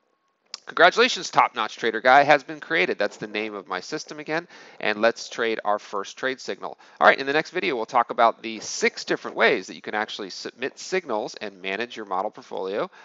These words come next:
here on Collective Two. Again, this is Rod, product guy here at Collective Two. This was a quick hit video on how to create a trading strategy. We'll see you at the next video. Thanks.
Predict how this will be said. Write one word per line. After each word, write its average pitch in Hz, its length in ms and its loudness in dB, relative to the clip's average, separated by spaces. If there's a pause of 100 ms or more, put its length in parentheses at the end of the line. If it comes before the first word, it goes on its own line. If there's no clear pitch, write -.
(220)
here 104 320 -2
on 98 160 -4
Collective 92 440 -6
Two. 123 320 -6
Again, 165 240 -2
this 165 160 -12
is 151 100 -12
Rod, 190 320 10 (200)
product 107 280 0
guy 98 180 6
here 98 260 -4
at 76 100 -6
Collective 113 340 -6
Two. 214 260 -6 (320)
This - 140 -12
was 208 80 -8
a 175 60 -6
quick - 180 -2
hit - 140 -2
video 120 240 0
on 98 100 0
how 117 200 6
to 120 80 4
create 101 440 -6
a 101 80 -8
trading 90 400 -12
strategy. 90 420 -6
We'll 92 100 -14
see - 120 -10
you 139 60 -6
at - 40 -10
the 131 80 -10
next 139 180 -6
video. 143 280 -6
Thanks. - 400 -12